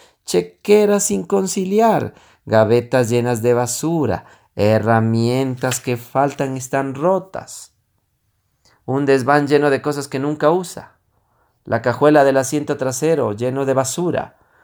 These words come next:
mantenimiento incompleto del automóvil,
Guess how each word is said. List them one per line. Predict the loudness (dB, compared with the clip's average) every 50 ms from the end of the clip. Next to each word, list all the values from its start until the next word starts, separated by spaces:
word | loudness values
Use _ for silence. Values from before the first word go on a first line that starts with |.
| _ _ _ -4
mantenimiento | -4 -4 0 0 0 0 2 0 0 2 0 0 0 -2
incompleto | -4 0 0 0 0 0 0 0 0 2 2 2
del | 2 4 4
automóvil, | 2 0 0 -2 -2 -2 0 0 0 0 0 -2 -4 -6 -8 -12 -16